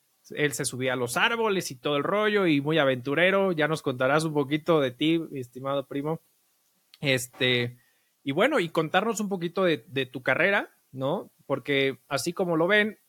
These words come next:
yo en su momento, es más, recuerdo, y ahí corrígeme, hubo un punto que incluso yo te, me acu-, y cuando vivía, cuando vivías en la Ciudad de México,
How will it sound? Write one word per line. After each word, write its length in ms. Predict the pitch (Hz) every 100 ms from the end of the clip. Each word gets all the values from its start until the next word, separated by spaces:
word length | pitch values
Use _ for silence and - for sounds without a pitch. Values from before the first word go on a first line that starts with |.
| _ _ _
yo 220 | 147 185 208
en 80 |
su 80 | 180
momento, 280 | 160 185 190
es 120 | 175 240
más, 200 | 220 165
recuerdo, 640 | - - 262 247 220 349
y 120 | 349
ahí 120 | 160 180
corrígeme, 560 | 202 190 202 202 320 _ _ _ _ _ _ -
hubo 180 | 190 302
un 120 | 277
punto 720 | - - 226 214 - 262 -
que 80 | 196
incluso 420 | 175 190 208 233
yo 200 | 190 196
te, 160 | 208 208
me 160 | 156
acu-, 280 | 139 - 156
y 220 | 143 147 -
cuando 240 | 147 143
vivía, 320 | 147 170 175
cuando 200 | - 139
vivías 260 | 131 175 175
en 80 | 165
la 60 |
Ciudad 180 | 123 143
de 60 | 160
México, 600 | 160 - - 170 226